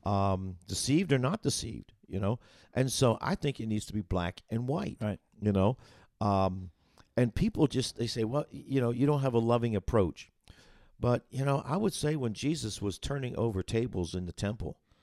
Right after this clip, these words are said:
Speaker 1: th-, you know, his detractors would say, "Well, that wasn't very loving
Speaker 2: Right,
Speaker 1: either."
Speaker 2: right.
Speaker 1: But I would say that would be the most loving thing that he could do.
Speaker 2: Right.
Speaker 1: I've gotta get your attention here,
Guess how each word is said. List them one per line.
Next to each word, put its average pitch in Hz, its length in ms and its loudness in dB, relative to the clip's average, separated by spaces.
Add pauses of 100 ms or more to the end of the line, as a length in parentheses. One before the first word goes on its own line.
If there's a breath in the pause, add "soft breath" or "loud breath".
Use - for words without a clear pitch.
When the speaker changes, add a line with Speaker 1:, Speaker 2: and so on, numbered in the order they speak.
(440 soft breath)
Speaker 1:
th-, - 200 -8
you 127 140 0
know, 110 260 4 (560)
his 143 220 -4
detractors 113 640 0
would 107 160 4
say, 104 160 4
"Well, 98 140 6
that 143 140 0
wasn't 135 220 -2
very 98 200 2
loving 92 280 0
Speaker 2:
Right, 104 120 2 (100)
Speaker 1:
either." - 120 -2 (180)
Speaker 2:
right. 80 200 -6 (160)
Speaker 1:
But - 100 -2
I - 60 0
would 381 160 4
say 151 160 2
that 139 100 4
would 135 120 0
be 131 100 2
the 120 100 4
most 123 260 4
loving 143 320 4
thing 156 160 -2
that 143 120 -2
he 147 120 0
could 139 180 -2
do. 202 300 2 (140)
Speaker 2:
Right. 85 280 -2 (120)
Speaker 1:
I've 180 180 4
gotta 180 180 4
get 147 300 2
your 143 140 2
attention 131 500 -2
here, 104 280 4